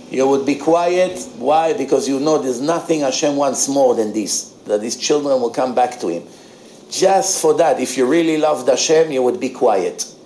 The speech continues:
You would never dare to criticize on the internet or to write letters. That's a wicked person. Only an evil, wicked person, a hater of Hashem, is able to do such thing. There's no other explanation for these people.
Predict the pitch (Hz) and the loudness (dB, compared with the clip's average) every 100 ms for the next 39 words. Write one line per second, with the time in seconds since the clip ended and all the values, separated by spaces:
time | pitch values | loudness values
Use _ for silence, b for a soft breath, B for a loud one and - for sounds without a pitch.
0 | - - - 117 131 151 175 165 143 156 | -20 -18 -4 0 0 2 2 2 2 2
1 | 143 - 120 - - - - 147 139 - | 0 0 -2 -4 -14 -18 -6 -4 -2 0
2 | 127 117 113 113 139 139 120 120 117 107 | 0 0 -2 -2 -2 -2 -2 -2 -2 0
3 | 107 101 104 113 113 117 139 117 120 110 | -2 -2 -2 0 0 2 2 4 4 4
4 | - B B B B - - - - - | 0 B B B B -20 -20 -20 -20 -20
5 | - - - 175 - 160 135 156 - 185 | -20 -6 -2 0 2 2 2 0 0 -2
6 | - - - - - - - 185 226 214 | -2 0 0 0 -2 -4 -2 0 0 0
7 | 202 165 165 202 180 165 160 180 175 139 | 0 0 -2 -4 0 2 4 2 2 -2
8 | - 170 151 131 120 123 123 175 190 170 | 0 2 2 0 0 2 2 2 4 4
9 | 151 147 135 - 160 175 160 127 156 151 | 4 2 0 0 0 0 0 0 0 2
10 | 143 139 123 120 - 92 - 85 82 B | 0 0 -2 -2 -2 -2 -4 -10 -12 B
11 | B B B B - 135 185 196 202 208 | B B B B -2 0 2 2 2 0
12 | - 190 196 220 202 151 131 123 117 - | 0 0 0 0 0 0 -2 -2 -2 -2
13 | 107 92 92 | -4 -2 -4